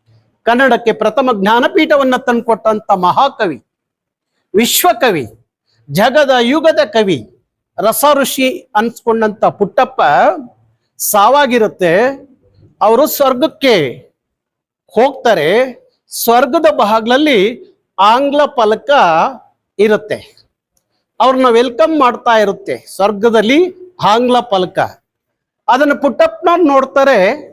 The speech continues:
"ಅಯ್ಯೋ, ನಾನು ಸ್ವರ್ಗಕ್ಕೆ ಬಂದ್ರೆ ಇಲ್ಲಿ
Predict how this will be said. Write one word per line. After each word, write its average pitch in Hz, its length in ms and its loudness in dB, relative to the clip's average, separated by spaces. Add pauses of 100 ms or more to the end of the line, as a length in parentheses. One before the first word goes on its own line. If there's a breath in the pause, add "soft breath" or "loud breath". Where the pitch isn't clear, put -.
(520)
"ಅಯ್ಯೋ, 311 460 2 (460)
ನಾನು 285 220 2
ಸ್ವರ್ಗಕ್ಕೆ 294 560 -2
ಬಂದ್ರೆ 226 640 -2 (420)
ಇಲ್ಲಿ 330 320 2